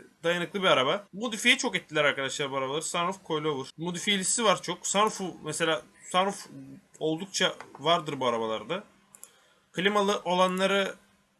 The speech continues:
ve hidrolik direksiyon olanları da var. Bu da biraz modifiye etmiş. Kaputu kaldırmış bu tarafını. Hani modern duran bir araba yılına göre. Doksan dört model çünkü bu araba.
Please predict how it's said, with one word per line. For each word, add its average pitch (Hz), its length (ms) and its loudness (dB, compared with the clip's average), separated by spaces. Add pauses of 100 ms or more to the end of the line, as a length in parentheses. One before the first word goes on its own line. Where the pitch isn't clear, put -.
(120)
ve 165 100 -2
hidrolik 170 280 -2
direksiyon 180 320 0
olanları 175 400 -2
da 135 100 0
var. - 180 -6 (140)
Bu 202 100 -10
da 190 100 -2
biraz 151 180 0
modifiye 123 340 -6
etmiş. 151 220 -12
Kaputu - 320 -12
kaldırmış 120 640 -6 (320)
bu - 40 -20
tarafını. 117 360 -10 (2750)
Hani 202 180 0
modern 214 480 6
duran 190 280 6
bir 156 40 8
araba 151 300 8
yılına 143 360 0
göre. 139 240 0
Doksan 147 320 -2
dört 165 160 -4
model 127 240 -4
çünkü - 220 -14 (160)
bu 127 140 -4
araba. 120 300 -2